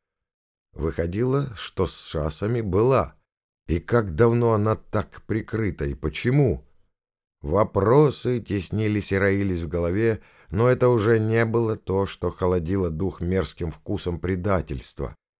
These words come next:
Или он никогда не знал настоящую Дину? "Дай подытожу". Игорь выслушал Андрея предельно внимательно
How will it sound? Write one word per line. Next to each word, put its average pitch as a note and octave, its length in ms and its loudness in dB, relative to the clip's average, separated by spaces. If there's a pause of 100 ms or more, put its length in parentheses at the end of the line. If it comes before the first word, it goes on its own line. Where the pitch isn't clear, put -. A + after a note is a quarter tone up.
(280)
Или C3 240 2
он D3 360 4
никогда C#3 500 0
не B2 160 0
знал A2+ 360 -2
настоящую F2 760 -2
Дину? G#2 440 -4 (1200)
"Дай C3+ 200 4
подытожу". C#2+ 680 -2 (240)
Игорь G#2 320 -2
выслушал D#2+ 540 -6
Андрея D2 340 -4
предельно D2 480 -4
внимательно G2+ 640 -2